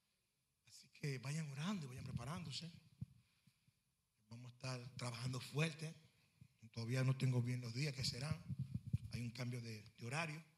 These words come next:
Pero vamos a estar trabajando en eso. Va a estar con nosotros el pastor Eliezer. Va a estar con nosotros la profeta Erika y el pastor Leonardo.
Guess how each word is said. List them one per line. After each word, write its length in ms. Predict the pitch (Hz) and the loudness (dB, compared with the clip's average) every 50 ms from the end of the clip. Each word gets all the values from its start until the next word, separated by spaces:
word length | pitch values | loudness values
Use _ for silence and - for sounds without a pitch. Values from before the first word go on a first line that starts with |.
| _ _ _ _ _ _ _ _ _ _ _ _ _ _ _ _ _ _ _ _ _ _ _ _ - | _ _ _ _ _ _ _ _ _ _ _ _ _ _ _ _ _ _ _ _ _ _ _ _ -8
Pero 240 | 123 123 123 120 113 | -4 -2 0 0 0
vamos 200 | 107 120 131 135 | -2 -4 -6 -6
a 40 | 139 | -6
estar 160 | 131 139 131 | -4 -4 -6
trabajando 440 | 131 147 139 123 117 123 139 139 135 | -4 -4 -6 -6 -4 -6 -8 -8 -8
en 80 | 135 147 | -8 -8
eso. 220 | 151 147 - - | -8 -8 -8 -12
Va 1500 | - _ _ _ _ _ _ _ _ _ _ _ _ _ _ _ _ _ _ _ _ _ _ _ _ _ _ _ _ _ _ | -16 _ _ _ _ _ _ _ _ _ _ _ _ _ _ _ _ _ _ _ _ _ _ _ _ _ _ _ _ _ _
a 40 | 120 | -20
estar 160 | _ - 123 | _ -12 -12
con 120 | - 135 123 | -10 -8 -6
nosotros 360 | 120 - 123 123 - 127 113 | -4 -4 -4 -4 -6 -6 -6
el 60 | - | -6
pastor 260 | 117 117 - - 117 | -6 -8 -6 -6 -6
Eliezer. 440 | 120 117 107 - - 147 151 156 151 156 - - _ _ _ _ _ _ _ _ _ _ _ _ _ _ _ _ _ - | -6 -2 2 2 4 4 4 2 2 -2 -10 -18 _ _ _ _ _ _ _ _ _ _ _ _ _ _ _ _ _ -10
Va 40 | 110 | -10
a 0 | |
estar 160 | - - 131 | -6 -6 -6
con 80 | - 127 | -2 0
nosotros 240 | 120 123 120 127 123 | 0 0 0 0 -2
la 60 | 113 | -4
profeta 460 | 107 110 - - 131 - - 127 123 | -4 -6 -8 -8 -8 -8 -6 -6 -4
Erika 300 | 139 156 160 151 - 139 | -4 -4 -4 -6 -8 -8
y 40 | 127 | -8
el 40 | 110 | -8
pastor 300 | - 123 120 - 131 127 | -8 -10 -12 -6 -4 -2
Leonardo. 340 | 131 123 135 139 139 127 | -2 0 0 0 -2 -2